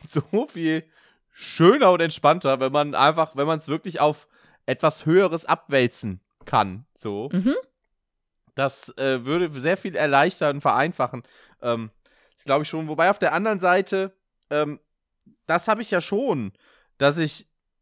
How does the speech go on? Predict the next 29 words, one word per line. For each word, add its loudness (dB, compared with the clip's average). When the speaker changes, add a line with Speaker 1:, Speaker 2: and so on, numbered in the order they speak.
Speaker 1:
einfach, -2
aber 4
auch 2
anhand -2
von -4
Fakten, -4
ähm, -8
mir -6
sagen 2
kann, -4
dass -2
im -8
Endeffekt -6
alles, -2
was -6
wir -12
hier -6
so -10
machen, -6
so -8
unbedeutend -6
ist, -14
dass -4
mich -8
das -8
super -4
entspannt. -2
Speaker 2:
Ja. -4
Speaker 1:
Einfach. -4